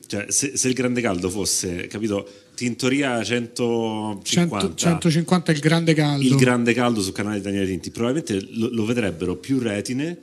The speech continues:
Speaker 2: Sì.
Speaker 1: rispetto a, capito, portarlo a quindici festival in giro per l'Italia dove vanno solo gli
Speaker 2: Lo,
Speaker 1: addetti ai lavori.
Speaker 2: lo, lo bannerebbero.
Speaker 1: Sì, lo ban-, <laughs> lo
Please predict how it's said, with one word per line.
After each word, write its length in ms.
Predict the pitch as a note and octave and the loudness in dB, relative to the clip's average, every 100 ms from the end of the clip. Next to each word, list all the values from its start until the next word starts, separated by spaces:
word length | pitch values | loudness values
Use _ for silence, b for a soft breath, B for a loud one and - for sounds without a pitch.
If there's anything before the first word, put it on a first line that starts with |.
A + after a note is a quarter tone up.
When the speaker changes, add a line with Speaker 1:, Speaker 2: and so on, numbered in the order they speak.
| - | -10
Speaker 2:
Sì. 300 | - E3+ D3 | 0 4 4
Speaker 1:
rispetto 880 | B2 C3 - C#3 C3 - C#3 C#3 C#3 | 4 -2 -4 -4 -6 -6 -6 -4 -4
a, 520 | G#2+ G2+ G2+ G2+ A2 - _ _ _ _ - _ _ _ | -6 -2 -2 -2 -6 -14 _ _ _ _ -20 _ _ _
capito, 280 | - G#2+ G2+ | -10 -6 -4
portarlo 440 | F#2+ B2 G#2+ A2 | -6 -6 -4 -4
a 220 | A2+ F#2+ F#2 F#2+ - D3 A2+ | -4 -6 -10 -18 -18 -20 -10
quindici 400 | - D3+ B2+ B2 | -2 -2 -2 -4
festival 800 | B2 A2 - A#2 G#2+ G#2 G#2+ A2 | -2 -2 -2 -4 -4 -2 -2 -4
in 140 | A2+ G2 | -4 -4
giro 200 | G#2 G2 | -2 -2
per 160 | G2+ | -2
l'Italia 640 | G#2 G2 F#2+ F#2+ G2 G2 b b b | -2 -2 -4 -2 -2 -2 b b b
dove 200 | - G2+ | -8 -4
vanno 160 | G3 E3+ | 6 8
solo 160 | F3 | 10
gli 40 | E3+ | 10
Speaker 2:
Lo, 60 | E3 | 8
Speaker 1:
addetti 160 | E3 E3+ | 8 10
ai 60 | |
lavori. 280 | F3 E3+ E3+ | 10 10 10
Speaker 2:
lo, 400 | E3 D#3+ D#3 D3+ | 8 8 6 6
lo 160 | D3+ D3+ | 6 6
bannerebbero. 840 | D3 D3 C#3+ C#3+ C3 A#2 A#2+ A2+ G#2+ - | 4 -2 0 0 -2 -4 -8 -8 -10 -12
Speaker 1:
Sì, 160 | - B2 | -10 -8
lo 80 | F#2+ | -6
ban-, 160 | G2+ | -4
<laughs> 40 | |
lo 100 | - | -2